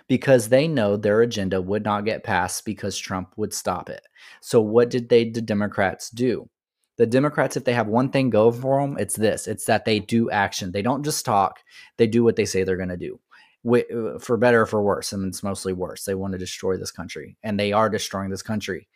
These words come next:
It's a testament to how good they are at doing their job. They are destroying this country, and they're doing a good job of it. But they impeached Trump twice. Why? Because they know that their disastrous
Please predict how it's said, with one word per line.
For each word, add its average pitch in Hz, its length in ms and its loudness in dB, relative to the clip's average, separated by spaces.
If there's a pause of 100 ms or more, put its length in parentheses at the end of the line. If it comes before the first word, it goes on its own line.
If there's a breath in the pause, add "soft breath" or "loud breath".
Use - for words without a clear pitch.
(140)
It's - 100 -6
a 113 40 -4
testament 117 640 0
to 107 320 0
how 117 220 0
good 107 260 2
they 107 160 2
are 104 200 4
at 117 140 2
doing 107 280 0
their 104 100 0
job. 98 420 2 (380 soft breath)
They 113 80 2
are 113 100 4
destroying 120 400 0
this 110 140 0
country, 113 320 -2
and 98 80 -2
they're 95 60 -4
doing 107 180 -2
a 98 60 -4
good 107 120 0
job 104 260 2
of 92 120 -6
it. - 100 -10 (1200 soft breath)
But 190 320 2
they 147 140 4
impeached 143 460 -4
Trump 127 220 -4
twice. - 560 0
Why? 113 240 2
Because 117 320 -4
they 123 160 0
know 107 360 -2
that 101 220 -4
their 107 160 -2
disastrous 98 760 -2